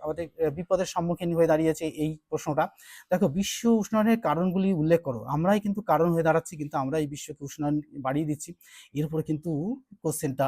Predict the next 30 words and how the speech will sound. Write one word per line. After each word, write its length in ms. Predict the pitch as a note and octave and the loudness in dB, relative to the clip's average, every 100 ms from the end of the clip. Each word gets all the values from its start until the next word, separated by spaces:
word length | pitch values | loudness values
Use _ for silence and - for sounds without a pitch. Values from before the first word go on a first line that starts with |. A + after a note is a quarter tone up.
| - | -2
আসতেই 420 | C#3 - - C#3 | -8 -8 -2 -2
পারে। 280 | C3 B2 C#3+ | -2 -6 -6
তা 260 | D#3 D3 C#3 | -6 -4 -2
দেখো, 320 | C#3 C3+ D3 | -4 -4 -6
এটাও 220 | D3+ D3+ | -4 -4
কিন্তু 220 | D#3 D3 | -4 -8
স্টার 340 | D#3+ - C#3 C#3 | -6 -4 -4 -2
দেওয়া 160 | C#3+ | -4
কোশ্চেন, 340 | C#3+ C3+ - G#3 _ _ | -4 -8 -8 -10 _ _
হ্যাঁ, 120 | D#3+ | -14
তোমরা 180 | B2 A#2+ | -12 -10
কিন্তু 180 | B2 A#2+ | -10 -10
ভালো 180 | B2 B2 | -10 -6
করে 140 | C3+ - | -4 0
পড়বে। 260 | D3 A#2+ - _ _ - - - | 2 2 -4 _ _ -20 -18 0
তারপরে 240 | D#3+ G3+ | 2 4
দেখো, 300 | G#3+ F#3+ B3+ - _ _ - | 4 6 4 2 _ _ -6
আমরা 180 | E3 F#3 | -2 0
চলে 180 | F#3+ F#3+ | 2 0
যাচ্ছি 160 | G3+ | 0
পরের 360 | G3+ F3+ F#3 E3 | 0 4 4 4
দিকে, 360 | F3 G3 G3+ A#3+ | 0 2 4 4
আরও 260 | D3 G3 | 2 0
পরের 280 | G3 F#3+ E3+ | 2 0 -2
দিকে 260 | F3 F#3+ F#3+ | -2 0 0
অনেক 440 | C3 D#3+ G3+ G3+ | 0 2 2 0
কোশ্চেন 300 | F#3+ - F#3+ | -4 -6 -4
সিলেক্ট 280 | F#3 F#3+ F3 | -2 -4 -2
করে 120 | F3+ | -2
রেখেছি 420 | F#3 F3+ F#3 F#3+ | -2 -2 0 -2